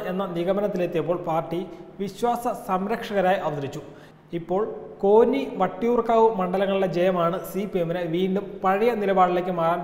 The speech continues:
പ്രേരിപ്പിച്ച ഘടകം. നവോത്ഥാനം പറയേണ്ടതാണോ എന്ന ചർച്ച വീണ്ടും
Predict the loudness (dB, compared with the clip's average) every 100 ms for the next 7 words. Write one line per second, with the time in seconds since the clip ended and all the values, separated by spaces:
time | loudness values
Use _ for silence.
0 | 0 2 2 -2 -4 -4 -6 -10 -16 -20
1 | -20 -6 -2 2 2 4 4 4 0 -2
2 | 2 4 4 4 2 2 0 -2 -6 -2
3 | -2 0 -2 0 2 0